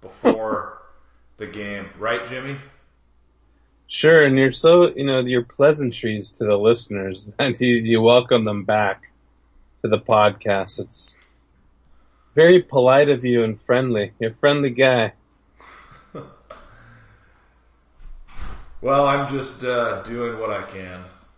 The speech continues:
Speaker 2: Get, hey, careful with the awkward pauses, all right? <laughs> We, we,
Speaker 1: Oh,
Speaker 2: we get
Speaker 1: yeah.
Speaker 2: dead air.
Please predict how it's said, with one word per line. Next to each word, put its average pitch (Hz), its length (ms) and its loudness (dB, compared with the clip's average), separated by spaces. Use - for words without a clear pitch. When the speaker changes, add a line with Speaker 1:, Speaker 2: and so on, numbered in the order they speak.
Speaker 2:
Get, 135 160 0
hey, 127 160 -2
careful 147 460 4
with 135 100 2
the 110 100 -4
awkward 120 520 -2
pauses, 104 480 0
all 101 100 0
right? 107 200 0
<laughs> - 20 0
We, 110 100 0
we, 135 300 0
Speaker 1:
Oh, 139 60 2
Speaker 2:
we 123 140 2
get 139 40 2
Speaker 1:
yeah. - 300 0
Speaker 2:
dead 123 180 6
air. 113 400 4